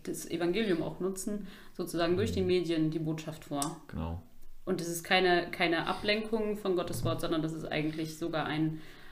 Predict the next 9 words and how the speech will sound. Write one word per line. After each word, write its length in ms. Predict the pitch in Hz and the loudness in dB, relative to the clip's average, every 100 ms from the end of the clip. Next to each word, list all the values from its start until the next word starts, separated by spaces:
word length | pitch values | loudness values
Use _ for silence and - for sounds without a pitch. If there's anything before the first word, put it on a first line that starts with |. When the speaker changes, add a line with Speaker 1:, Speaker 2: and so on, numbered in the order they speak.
| - - | -10 0
Speaker 1:
ein 300 | 170 160 160 | 2 4 2
Fahrzeug 760 | - - 185 190 - 160 165 | 0 4 6 6 2 2 2
oder 160 | 160 127 | 2 2
ein 160 | 170 185 | 4 4
Mittel, 520 | 190 - 156 156 - - - 170 | 2 2 2 2 0 -6 -2 -2
mit 140 | - | 4
dem 100 | 175 | 6
Speaker 2:
Genau. 140 | 170 | 6
Speaker 1:
wir 200 | 165 156 | 6 4